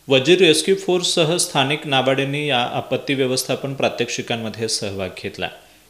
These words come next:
यावेळी प्रांताधिकारी विकास खरात, तहसीलदार अपर्णा मोरे धुमाळ यांच्यासह वजीर रेस्क्यू फोर्सचे जवान रऊ पटेल, सागर सुतार हे उपस्थित होते.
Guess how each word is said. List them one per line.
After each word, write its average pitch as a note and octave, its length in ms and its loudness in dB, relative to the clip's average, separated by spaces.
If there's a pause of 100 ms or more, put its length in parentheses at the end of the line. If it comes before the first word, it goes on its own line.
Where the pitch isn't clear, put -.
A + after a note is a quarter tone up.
(120)
यावेळी A#2+ 260 4
प्रांताधिकारी A#2+ 640 0
विकास A2+ 460 -2
खरात, A#2 220 0 (760)
तहसीलदार C3+ 500 2
अपर्णा A#2+ 420 -2
मोरे A2 280 2
धुमाळ G#2+ 400 -4 (600)
यांच्यासह B2 560 0 (160)
वजीर A2+ 300 0
रेस्क्यू C3+ 340 0
फोर्सचे B2+ 420 -4
जवान A#2 380 -2 (100)
रऊ A2+ 180 -2
पटेल, A2 440 0
सागर G2 400 -4
सुतार A2 440 -4 (540)
हे C3+ 60 4
उपस्थित G#2 460 -2 (100)
होते. - 260 -6